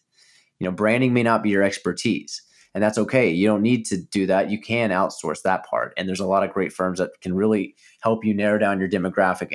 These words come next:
and then give you a brand strategy. But for the execution and implementation of it, is it's, it's gotta be on you and your team.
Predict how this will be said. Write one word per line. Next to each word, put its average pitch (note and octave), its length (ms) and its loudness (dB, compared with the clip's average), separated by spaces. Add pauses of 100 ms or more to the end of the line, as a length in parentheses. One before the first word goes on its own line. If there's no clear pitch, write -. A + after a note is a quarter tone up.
and F2+ 140 -4
then F2 240 -4 (100)
give G2 140 -2
you F2+ 140 0
a F2+ 40 -6 (100)
brand B2+ 280 2
strategy. E2+ 580 -2
But F#2 280 2 (500)
for - 140 -6
the G2 240 -2
execution G2+ 760 -2
and F#2+ 140 0
implementation G2 640 -2
of F2+ 80 2
it, - 180 -2
is F2+ 460 -2
it's, G#2+ 160 -4
it's G#2 140 -8
gotta C3+ 180 2
be A2+ 80 2
on G2 120 0
you G2+ 120 0
and F#2 100 -2
your F2+ 80 -8
team. C3 280 -2